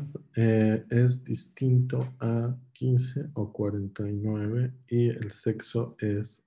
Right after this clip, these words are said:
femenino. ¿Cómo lo vamos a hacer entonces? Ah, dice, eh, ok, aquí es,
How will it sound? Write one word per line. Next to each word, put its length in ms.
femenino. 640
¿Cómo 260
lo 140
vamos 220
a 40
hacer 280
entonces? 840
Ah, 760
dice, 840
eh, 760
ok, 200
aquí 320
es, 300